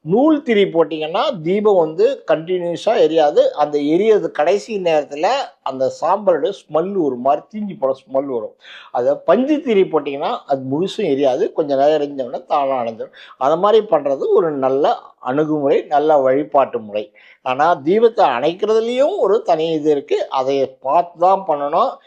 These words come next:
அந்த தெய்வத்தை என்னைக்கு வரவழைச்சிட்டீங்களோ, என்னைக்கு உங்க தெய்வ-, தீப-, உங்க வீட்டுக்கு கொண்டு வந்துட்டீங்களோ, அதை நீங்க ரெகுலரா பண்ண பண்ண அந்த தெய்வம் உங்களுக்கு எல்லா விதமான வேண்டுதல்களையும்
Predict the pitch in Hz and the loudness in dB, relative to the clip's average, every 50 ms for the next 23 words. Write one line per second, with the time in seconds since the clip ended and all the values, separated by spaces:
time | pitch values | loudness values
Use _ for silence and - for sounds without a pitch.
0 | _ _ _ - 123 123 127 127 113 113 151 190 262 302 359 311 320 - 254 202 | _ _ _ -10 -8 -4 -4 -4 -2 0 2 2 2 2 0 0 0 0 0 2
1 | 170 156 151 156 185 233 233 233 233 185 151 139 147 165 185 196 190 185 175 - | 2 0 0 0 -2 -2 -2 0 0 2 2 2 2 2 2 2 2 0 -2 -4
2 | - 156 143 139 131 131 131 135 143 156 160 160 160 - 131 143 185 240 285 285 | -8 -12 -8 -6 -4 -2 0 2 2 2 2 0 -2 -4 -4 -2 -2 -2 -4 -2
3 | - 311 226 180 165 156 151 151 135 127 131 139 156 151 127 139 165 165 175 165 | -4 -4 -4 -4 -4 -2 0 0 0 0 -2 -2 -2 -2 -2 -2 -2 -2 -2 -6
4 | - - 127 135 131 127 135 180 220 - 226 165 156 135 107 - 135 147 175 180 | -10 -12 -14 -12 -6 -2 -2 -2 -2 -2 -6 -6 -6 -4 -2 -2 -2 -2 0 -2
5 | 175 156 - 131 127 123 120 127 135 139 151 - - - - - - 123 123 123 | -2 -2 -4 -8 -4 0 2 4 4 4 2 -2 -10 -18 -20 -12 -6 -4 -2 0
6 | 131 120 120 123 113 110 107 117 139 160 208 254 277 285 294 302 294 - 165 143 | 0 -2 -2 -4 -6 -2 0 0 2 4 4 4 6 6 4 2 2 0 -2 -2
7 | 151 156 156 147 - 139 123 120 117 120 123 123 127 - - - 123 123 123 113 | 0 -2 -2 -2 -2 -4 -4 -4 -6 -6 -6 -6 -6 -8 -10 -10 -8 -6 -6 -6
8 | 107 104 101 127 151 180 175 170 156 156 151 120 123 117 117 113 104 _ - 117 | -6 -4 -2 0 2 2 2 0 -2 -4 -8 -14 -12 -10 -10 -10 -10 _ -16 -12
9 | 113 98 101 127 151 185 208 202 180 147 143 131 127 123 120 120 117 113 123 127 | -10 -8 -4 0 2 2 4 4 2 0 -4 -4 -6 -6 -6 -6 -4 -2 -2 -2
10 | 135 127 120 120 120 117 113 113 113 117 120 120 127 | -4 -6 -6 -6 -6 -4 -4 -6 -4 -4 -6 -6 -8